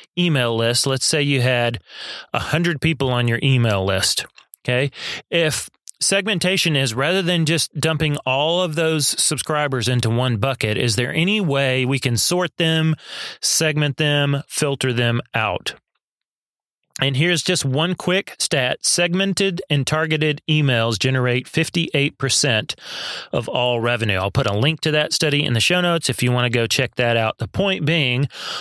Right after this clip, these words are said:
well, why would you want three simple steps to segment your email list? Because a segmented email list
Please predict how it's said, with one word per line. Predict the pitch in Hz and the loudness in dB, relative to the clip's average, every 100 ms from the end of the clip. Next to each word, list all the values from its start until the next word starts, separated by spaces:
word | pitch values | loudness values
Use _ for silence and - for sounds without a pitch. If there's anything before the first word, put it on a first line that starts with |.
| - - | -10 -4
well, | 156 | -2
why | 135 147 160 | 0 0 0
would | 180 180 | 0 0
you | 135 175 | 0 2
want | 156 180 - | 2 0 -2
three | - 143 | -4 -2
simple | - 139 135 | 0 0 0
steps | 127 - 120 - | -2 0 -2 -2
to | 123 | -2
segment | - 127 113 117 | 0 0 0 0
your | - 120 | -2 0
email | 127 117 113 104 | 2 2 2 2
list? | 98 - - | 0 -2 -2
Because | 120 139 131 | 0 0 0
a | - 123 | 0 0
segmented | - 165 165 165 180 170 196 175 - _ _ | 0 0 0 0 0 0 0 -2 -6 _ _
email | 196 185 131 117 | -2 0 0 2
list | 113 110 139 - - | 2 2 0 -2 -6